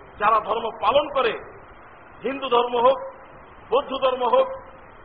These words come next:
অগ্নি পূজকদের ধর্ম হোক, অন্যান্য যে সমস্ত মানুষ প্রকৃতি পূজা করে, সূর্যের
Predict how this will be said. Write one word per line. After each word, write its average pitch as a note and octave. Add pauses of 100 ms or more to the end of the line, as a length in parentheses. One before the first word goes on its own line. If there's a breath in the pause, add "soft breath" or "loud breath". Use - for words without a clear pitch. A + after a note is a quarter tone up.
(100)
অগ্নি A#3+
পূজকদের C#4
ধর্ম A#3+
হোক, A#3 (480)
অন্যান্য C#4+
যে B3+
সমস্ত B3+
মানুষ A3+ (240)
প্রকৃতি B3
পূজা A3+
করে, A#3 (240)
সূর্যের B3+